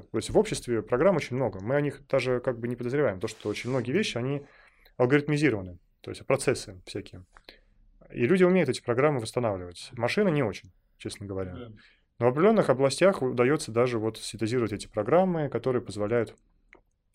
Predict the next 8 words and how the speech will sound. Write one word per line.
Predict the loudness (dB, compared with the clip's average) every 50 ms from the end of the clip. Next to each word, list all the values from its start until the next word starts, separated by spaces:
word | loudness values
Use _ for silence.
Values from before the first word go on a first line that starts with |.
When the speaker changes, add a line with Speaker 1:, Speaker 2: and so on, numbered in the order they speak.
| -16 -12 -6
Speaker 1:
а, | -4 -2 -2 -2 0
превращать, | 2 4 4 4 4 4 4 2 2 2 0 -8 -10
э, | -8 -4 -2 -2 0 0 0 0 -2 -2
инструкцию | -6 -6 -4 -4 -4 -4 -4 -8 -8 -6
на | -6 -6
естественном | -6 -2 -2 -2 -2 -2 -4 -6 -4
языке | -4 -6 -6 -6 -8 -6
в | -2 -2 0 0 -2